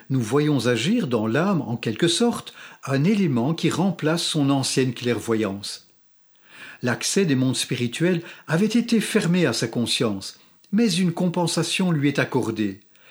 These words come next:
celle de l'inspiration poétique telle que nous la voyons chez Homère.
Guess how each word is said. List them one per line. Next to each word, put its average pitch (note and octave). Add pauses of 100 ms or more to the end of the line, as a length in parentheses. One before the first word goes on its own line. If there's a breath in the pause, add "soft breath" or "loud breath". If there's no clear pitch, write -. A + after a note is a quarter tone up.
(240 loud breath)
celle F#3
de B2+
l'inspiration B2+ (120)
poétique B2+ (340 loud breath)
telle G3
que F#3
nous D#3
la C3
voyons A#2+
chez A#2
Homère. G#2